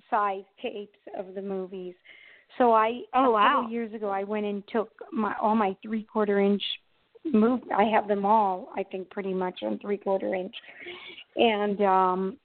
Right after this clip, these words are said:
Speaker 1: tra-, had them all transferred to D V D. So I do have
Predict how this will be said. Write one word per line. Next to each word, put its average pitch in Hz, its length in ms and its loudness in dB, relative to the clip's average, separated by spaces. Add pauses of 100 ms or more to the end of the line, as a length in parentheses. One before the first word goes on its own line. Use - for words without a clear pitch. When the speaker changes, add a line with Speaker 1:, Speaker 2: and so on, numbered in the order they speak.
(120)
Speaker 1:
tra-, 226 320 2
had 190 240 -2
them 208 160 0
all 196 160 -6 (100)
transferred 196 600 -10
to 208 100 -8
D 190 200 -4
V 190 240 -2
D. 185 280 -2
So 233 120 4
I 233 100 4
do 240 240 -4
have 196 300 -4